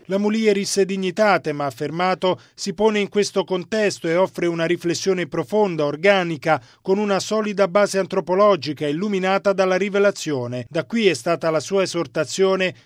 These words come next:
"Dobbiamo ripartire per quel lavoro di approfondimento e di promozione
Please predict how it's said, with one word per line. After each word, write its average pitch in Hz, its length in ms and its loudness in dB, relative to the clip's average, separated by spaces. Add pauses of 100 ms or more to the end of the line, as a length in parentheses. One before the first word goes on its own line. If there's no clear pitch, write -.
"Dobbiamo 202 340 2
ripartire 190 680 0
per 147 180 -4
quel 208 200 0
lavoro 202 340 4
di 185 80 2
approfondimento 185 880 -4
e 147 40 -4
di 143 120 -6
promozione 170 800 -2